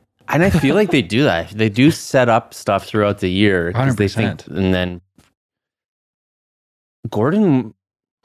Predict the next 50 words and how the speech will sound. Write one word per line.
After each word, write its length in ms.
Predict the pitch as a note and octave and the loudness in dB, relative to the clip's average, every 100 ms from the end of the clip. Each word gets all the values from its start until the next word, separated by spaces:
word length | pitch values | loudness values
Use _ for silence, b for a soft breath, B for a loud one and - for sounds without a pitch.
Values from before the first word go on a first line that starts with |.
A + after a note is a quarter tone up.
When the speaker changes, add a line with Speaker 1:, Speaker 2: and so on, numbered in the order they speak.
| - | -14
Speaker 1:
I 140 | G#2+ | -6
was 200 | B2 D#3+ | -4 0
liking 280 | D3 - A#2+ | -2 0 -2
Gordon 440 | - F#2 F3+ G#2+ F2+ | 0 0 0 0 -2
this 160 | E2+ | -8
week. 200 | F2 E2 - _ _ _ - _ _ | -12 -14 -18 _ _ _ -20 _ _
Speaker 2:
He 140 | A#2+ | 0
only 180 | C3 F3+ | 0 2
got 120 | G3 | 0
Speaker 1:
He, 60 | E3+ | 0
Speaker 2:
a 40 | |
couple 200 | B2 A#2+ | -2 -4
catches, 440 | G#2+ F#2 G2 F#2 F2+ | -6 -6 -6 -8 -2
Speaker 1:
but 80 | C3+ | -2
Speaker 2:
though. 60 | C3 | 0
Speaker 1:
he 140 | D#3+ | 0
was, 240 | F#3+ F3+ D3+ | 2 0 -2
Speaker 2:
Two 120 | A2+ | -4
catches, 400 | A2 F#2+ - C#3+ | -4 -6 -4 0
Speaker 1:
yeah, 200 | F3 D3 | 2 2
Speaker 2:
but 80 | G2+ | 0
Speaker 1:
but 120 | G#2 | -2
he 180 | G2+ C3+ | 0 2
made 280 | C#3 B2+ | 2 0
the 80 | A2+ | -2
best 380 | G2+ G#2 A2+ - | -2 -2 -2 0
of 180 | G2 C#3+ | 0 0
it. 320 | D2+ E2+ - _ - - | 0 -2 -8 _ -14 -4
And 160 | G#2 | -2
I 60 | G#2 | -2
feel 200 | - B2+ | 0 0
like 120 | B2+ | 0
he 140 | - A#2 | 0 0
needs 160 | A2+ | 0
to 80 | G#2+ | 0
get 340 | G2+ G2+ G#2+ | -2 -4 -6
back. 340 | G#2+ F#2 G2 - - | -4 -4 -6 -10 -10
He 240 | G2+ G#2+ | -4 0
needs 200 | B2 B2 | 0 0
to 60 | B2 | 0
get 240 | A#2 G#2+ | -2 -2
more 360 | - G2+ G2 F#2 | -4 0 0 0
action, 500 | E2 F2+ - C#3+ D3 | 0 -4 -4 -2 -2
but 420 | G#2 G#2+ F#2+ F#2 _ _ _ _ _ _ _ _ _ _ _ _ _ _ | -2 -2 -2 -4 _ _ _ _ _ _ _ _ _ _ _ _ _ _
he 120 | G#2+ | -10
seems 280 | - D3 D#3 | -4 -2 0
like 140 | D3+ | 2
he's 180 | C3+ A2+ | 0 -2
fitting 440 | - A#2 A2+ G#2 | -2 0 2 2
in 220 | G2 F2+ | 0 -4